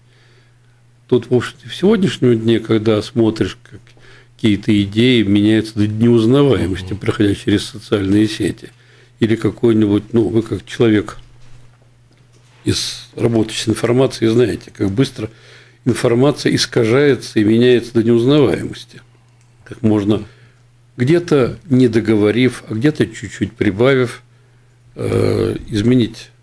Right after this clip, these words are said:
Speaker 1: сюжет, идею и так далее. И это не обязательно делаться осознанно. Это, опять же, вполне возможно, что многое делается бессознательно,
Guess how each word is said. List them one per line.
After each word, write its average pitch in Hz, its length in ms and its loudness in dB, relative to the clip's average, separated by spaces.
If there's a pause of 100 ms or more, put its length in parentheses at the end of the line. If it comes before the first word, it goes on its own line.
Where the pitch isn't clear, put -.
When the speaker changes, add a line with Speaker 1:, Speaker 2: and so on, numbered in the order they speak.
(760)
Speaker 1:
сюжет, 139 580 -2
идею 117 600 2
и - 20 -12
так 104 300 -4
далее. - 180 -8
И 110 80 0
это 123 180 0
не 151 60 2
обязательно 147 260 -2
делаться 160 360 0
осознанно. 170 600 -2 (800)
Это, 107 280 -4
опять 175 260 0
же, 202 80 0
вполне 123 320 0
возможно, 135 400 0
что 120 80 -2
многое 151 500 2
делается 131 540 -2
бессознательно, 170 1040 0